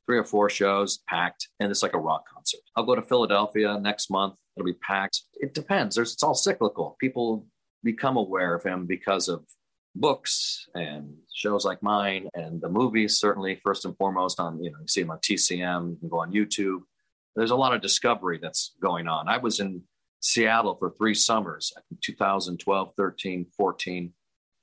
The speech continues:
It was great. And there was a young crowd showing up. They didn't, you know, I don't know if they'd ever seen him before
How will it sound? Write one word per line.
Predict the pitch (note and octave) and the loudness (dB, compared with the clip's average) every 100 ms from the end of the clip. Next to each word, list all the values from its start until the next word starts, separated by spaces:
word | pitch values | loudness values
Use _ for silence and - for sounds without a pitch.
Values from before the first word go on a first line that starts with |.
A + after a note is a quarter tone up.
| - | 0
It | |
was | A2 G2 | 0 0
great. | - G2+ F2 - | 2 2 2 -2
And | A#2+ | 0
there | F#3 | 0
was | - | 0
a | F2+ | 0
young | A2 A2 | 0 0
crowd | G2+ G#2 G#2 - | 2 2 2 0
showing | - F2 E2+ | -2 -2 0
up. | A2 F#2 _ _ _ - | 0 -2 _ _ _ 0
They | E3+ | 0
didn't, | C#3+ | 0
you | C3+ | -2
know, | G#2+ | 0
I | A#2 | 0
don't | A2+ | 2
know | G2+ | 0
if | G2 | 2
they'd | F#2+ | 0
ever | F2+ | 2
seen | F#2 - D3 | 0 0 0
him | F#2 | -2
before | E2 - D#2+ E2 G2 | -4 -4 -4 -2 -4